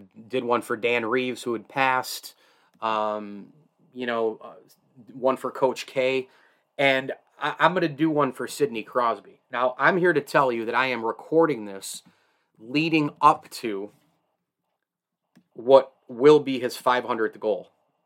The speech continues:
I don't, he, he's on, as I record this, he's on four ninety-nine, uh, with a game against the Ottawa Senators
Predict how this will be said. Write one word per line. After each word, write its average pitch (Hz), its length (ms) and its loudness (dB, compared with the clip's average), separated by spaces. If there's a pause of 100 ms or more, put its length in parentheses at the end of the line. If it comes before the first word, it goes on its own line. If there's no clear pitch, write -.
(180)
I 127 120 4
don't, 131 240 4
he, 123 260 -10
he's 120 220 -12
on, 113 200 -2 (840)
as 139 160 2
I - 40 4
record 143 400 4
this, 139 140 -2
he's 127 160 -4
on 117 140 -2
four 139 280 0
ninety-nine, 117 640 -2 (1600)
uh, 110 340 0
with 127 180 0
a 127 40 0
game 131 300 -2
against 127 300 -4
the 123 160 -8
Ottawa 123 360 4
Senators 107 840 -2